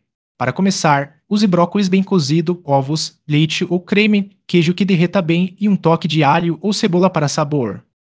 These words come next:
Tempere com sal, pimenta e noz moscada, se quiser aroma especial. Um pouco de farinha de trigo ou amido de milho ajuda na estrutura, sem pesar.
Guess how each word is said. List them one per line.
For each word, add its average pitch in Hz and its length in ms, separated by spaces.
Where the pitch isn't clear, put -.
Tempere 151 280
com 185 160
sal, 165 460
pimenta 170 520
e 170 80
noz 165 240
moscada, 143 600
se - 160
quiser 151 280
aroma 156 260
especial. 139 680
Um 143 80
pouco 143 320
de 160 80
farinha 180 380
de 202 100
trigo 170 400
ou 170 160
amido 180 280
de 190 100
milho 175 220
ajuda 156 280
na 190 120
estrutura, 185 680
sem 175 240
pesar. 127 560